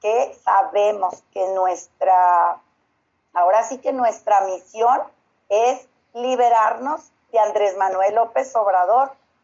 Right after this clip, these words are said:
de, de, de sacarlo de esa silla presidencial, porque obviamente, pues yo ya no necesito repetir tal vez eh, lo que ya todos sabemos, que es un presi-, es el peor presidente que hemos tenido en la historia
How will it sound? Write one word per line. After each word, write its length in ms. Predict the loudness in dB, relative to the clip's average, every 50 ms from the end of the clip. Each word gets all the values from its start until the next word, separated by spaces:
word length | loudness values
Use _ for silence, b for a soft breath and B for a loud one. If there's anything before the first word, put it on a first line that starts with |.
| _ _ _ _ -4
de, 300 | -2 -2 -2 -2 -4 -8
de, 380 | -6 -6 -4 -2 -2 -4 -4 -6 -12 _ -8 -4
de 340 | -2 0 0 0 0 -2 -6 -4
sacarlo 760 | -2 -2 -2 -2 -4 _ -2 0 0 0 0 0 -2 -2 -4 -4 -6 -10 -10 -8
de 100 | -8 -6
esa 200 | -4 -4 -4 -4
silla 340 | -6 -6 -2 -2 -2 0
presidencial, 920 | 0 -2 -2 -4 -4 -8 -8 -8 -8 -8 -8 -4 0 2 2 2 2 0 -4 -12 _ _ _ _ _ _
porque 300 | -2 -2 -2 0 0 0
obviamente, 800 | 0 0 2 0 0 2 0 0 -2 -2 -4 -8 -10 -10 -10 -10 -10 -14 _ _ _ _ -12
pues 140 | -10 -6 -2
yo 100 | -2 0
ya 160 | 0 0 0
no 140 | 0 -2 -4
necesito 560 | -4 -4 -4 -6 -6 -8 -10 -6 -2 -2 0
repetir 720 | 2 0 0 -2 -2 -6 -10 -10 -10 -6 -4 -2 -4 -4 -6 _
tal 200 | -2 -2 -2 0
vez 200 | 0 -2 -2 -4 -8 _ _ _ _ _ _ _ _ _ -12
eh, 240 | -8 -8 -6 -6 -8 -4
lo 180 | -4 -4 -4 -4
que 140 | -6 -4 0
ya 240 | 0 0 0 0 0
todos 240 | 0 0 0 0 -2
sabemos, 640 | -2 -2 0 0 0 0 0 -2 -4 -4 -4 -8 _ -20 -20 _ _ _ _
que 80 | -8 -8
es 140 | -8 -8
un 120 | -10 -12 -8
presi-, 400 | -6 -4 -4 -4 -6 -8 -6 -2 -2
es 200 | -2 0 -2 -2
el 120 | -4 -4
peor 400 | -4 -2 0 0 0 0 -4 -6
presidente 680 | -6 -6 -6 -6 -6 -4 -2 -2 -2 -4 -8 -12 -12
que 100 | -10 -10
hemos 260 | -6 -4 -6 -6 -6 _
tenido 280 | -8 -4 -2 0 0 0
en 40 | 0
la 80 | -2
historia 760 | -4 -6 -10 -8 _ 0 0 2 2 0 0 0 -2 -2